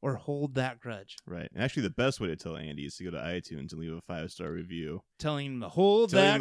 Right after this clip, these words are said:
Speaker 2: to,
Speaker 1: grudge.
Speaker 2: to hold that grudge. And
Speaker 1: Yeah.
Speaker 2: give us your grudge, too, while you're there.
Speaker 1: Right. Yeah.
Speaker 2: Yeah.
Speaker 1: Yeah. Oh, yeah, man. Grudge episode. Uh,
Speaker 2: Yeah.
Speaker 1: can't wait.
Speaker 2: <laughs>
Speaker 1: It'll be good.
Speaker 2: We're also a part of the Monster Kid podcast community,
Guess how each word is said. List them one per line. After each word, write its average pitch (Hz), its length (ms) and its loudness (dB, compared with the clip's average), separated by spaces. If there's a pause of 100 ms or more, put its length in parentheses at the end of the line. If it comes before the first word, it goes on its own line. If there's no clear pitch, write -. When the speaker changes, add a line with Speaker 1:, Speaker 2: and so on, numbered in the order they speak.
Speaker 2:
to, - 40 8
Speaker 1:
grudge. 185 480 8
Speaker 2:
to 127 80 4
hold 156 220 6
that 170 180 4
grudge. 151 540 4 (160)
And 190 60 -4
Speaker 1:
Yeah. 220 80 2
Speaker 2:
give - 80 2
us 254 160 0
your 240 120 2
grudge, 135 400 2
too, 117 200 2
while 90 120 -2
you're 85 100 -4
there. 73 300 -8 (120)
Speaker 1:
Right. 202 360 2
Yeah. 240 520 4
Speaker 2:
Yeah. 240 180 0
Speaker 1:
Yeah. 285 100 4
Oh, 247 380 4
yeah, 170 300 2
man. 147 360 -4
Grudge 175 340 4
episode. 175 640 2 (500)
Uh, 127 240 -2
Speaker 2:
Yeah. 127 40 0
Speaker 1:
can't 143 240 -4
wait. 151 300 0
Speaker 2:
<laughs> - 40 -2
Speaker 1:
It'll - 480 -2
be 143 140 0
good. 156 320 -2 (300)
Speaker 2:
We're 113 120 0
also 139 360 4
a 107 40 2
part 107 220 2
of 104 80 0
the 101 100 0
Monster 120 320 0
Kid 110 180 -8
podcast 123 500 -8
community, 78 440 -10